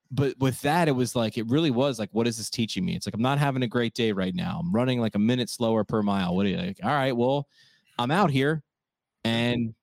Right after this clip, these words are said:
I coulda quit." And that was, like, the thing too, right? When you're in, doing endurance sports, like,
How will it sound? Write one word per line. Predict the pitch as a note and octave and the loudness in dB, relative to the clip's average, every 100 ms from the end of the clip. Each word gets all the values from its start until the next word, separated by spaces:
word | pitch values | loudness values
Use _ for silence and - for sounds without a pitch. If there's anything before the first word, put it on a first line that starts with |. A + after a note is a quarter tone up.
| _ | _
I | - | -4
coulda | - D#3 | 0 0
quit." | - F#3 F3 - _ _ | 2 2 2 -2 _ _
And | C3 | 0
that | F3 | 0
was, | F#3+ | 0
like, | C#3+ C3 | -2 -4
the | |
thing | B2+ A#2+ G#2 | -2 -2 -2
too, | - G#2+ | 0 2
right? | F#2 G2+ - _ _ _ | 2 0 -4 _ _ _
When | C#3 B2+ | 0 2
you're | B2+ A#2+ | 2 0
in, | G#2+ | 2
doing | A2+ G#2 | 2 2
endurance | F#2 F#2+ F2+ | 2 0 0
sports, | - F2 F#2 | -2 -4 -2
like, | E2+ F2 | -4 -6